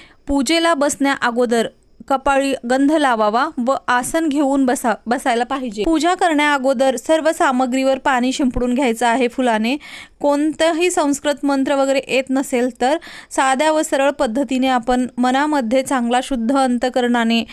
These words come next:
आणि चांगला भाव ठेवून घटस्थापना करायचा आहे. देवी आईला आपल्या मनातील भाव समजतो.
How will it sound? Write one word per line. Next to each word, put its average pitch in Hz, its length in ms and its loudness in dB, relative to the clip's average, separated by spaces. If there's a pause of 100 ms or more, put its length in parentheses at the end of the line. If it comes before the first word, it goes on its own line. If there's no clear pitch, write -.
(260)
आणि 247 220 0
चांगला 254 380 0
भाव 269 240 0
ठेवून 254 340 0
घटस्थापना 240 600 0
करायचा 226 420 0
आहे. 208 240 -2 (400)
देवी 311 320 2
आईला 311 320 2
आपल्या 277 300 0
मनातील 254 520 0 (300)
भाव 262 400 2 (200)
समजतो. 247 720 0